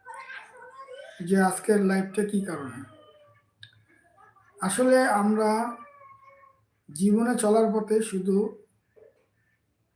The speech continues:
মনে হয়, আশা করি যে আসলে যে শান্তি কোথা থেকে আসবে।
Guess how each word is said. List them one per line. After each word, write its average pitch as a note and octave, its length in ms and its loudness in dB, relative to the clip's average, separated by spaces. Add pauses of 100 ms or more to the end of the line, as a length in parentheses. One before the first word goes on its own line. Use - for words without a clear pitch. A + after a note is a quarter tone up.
(260)
মনে G#3 320 2
হয়, G#3+ 400 2 (120)
আশা G#3+ 280 -6
করি G#3+ 520 0
যে F#3+ 140 -2
আসলে G3+ 460 0
যে G#3 100 -2
শান্তি G#3+ 440 -4
কোথা G#3 280 -4
থেকে G3+ 280 -2
আসবে। C#3+ 340 -12